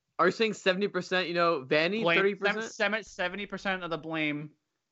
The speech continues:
Speaker 2: seventy percent of the reason why Atlanta lost is because of Frank DeBoer. And the other thirty percent is because of what Toronto F C did.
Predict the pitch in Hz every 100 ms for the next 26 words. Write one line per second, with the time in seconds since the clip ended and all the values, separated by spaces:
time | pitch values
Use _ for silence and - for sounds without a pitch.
0 | _ _ - 220 220 247 226 196 208 190
1 | 156 160 160 160 156 156 147 147 147 139
2 | 135 139 127 120 - - 131 135 123 -
3 | 123 113 110 110 113 - _ _ _ _
4 | _ - 139 143 135 139 123 123 131 117
5 | 113 120 117 117 - 117 117 110 117 107